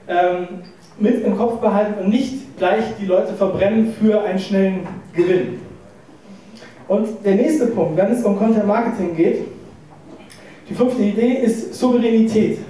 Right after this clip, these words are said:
Souveränität ist deshalb so wichtig, denn viele von euch hier, die gründen, die Ideen haben, sind in der, in der Bredouille, dass am Anfang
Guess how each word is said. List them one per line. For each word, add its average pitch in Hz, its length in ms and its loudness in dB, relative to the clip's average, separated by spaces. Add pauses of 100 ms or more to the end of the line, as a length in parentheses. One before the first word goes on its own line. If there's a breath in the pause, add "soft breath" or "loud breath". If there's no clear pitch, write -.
(1300 loud breath)
Souveränität 247 800 2
ist - 1040 -12
deshalb 254 240 2
so 214 120 0
wichtig, 160 420 -2 (400 loud breath)
denn 196 340 0
viele 269 220 2
von 208 180 0
euch 247 280 2
hier, 165 460 0 (340)
die 208 300 -2 (100)
gründen, 226 460 0
die 214 340 -4
Ideen 208 440 2
haben, 131 540 0 (1500 loud breath)
sind 247 240 -2
in 240 100 2
der, 233 300 2 (380)
in 190 120 -6
der 208 100 2
Bredouille, 196 680 0
dass 180 160 0
am 196 140 -2
Anfang 214 480 0